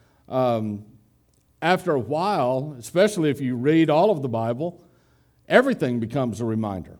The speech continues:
And I hope to remind you of some things today, four things, in fact, that can help you grow in your faith. There are some practical things that you can do to help grow in your faith. And one of them is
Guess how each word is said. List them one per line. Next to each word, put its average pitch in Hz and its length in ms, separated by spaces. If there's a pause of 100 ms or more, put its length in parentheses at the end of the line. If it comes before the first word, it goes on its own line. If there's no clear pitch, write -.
(1120)
And 269 120
I 170 60
hope 247 200
to 226 80
remind 202 440
you 156 240
of 147 100
some 156 160
things 185 360
today, 156 520 (140)
four 262 220
things, 143 360
in 127 120
fact, 113 380
that 147 100
can 160 100
help 180 320
you 170 240
grow 147 520 (580)
in 156 180
your 151 180
faith. 117 640 (840)
There 208 100
are 208 60
some 190 220
practical 233 540
things 202 440
that 170 180
you 180 80
can 170 200
do 120 260
to 120 180
help 127 280
grow 131 440
in 123 80
your 123 140
faith. 139 500 (800)
And 196 180
one 277 160
of 240 180
them 147 520 (120)
is 196 680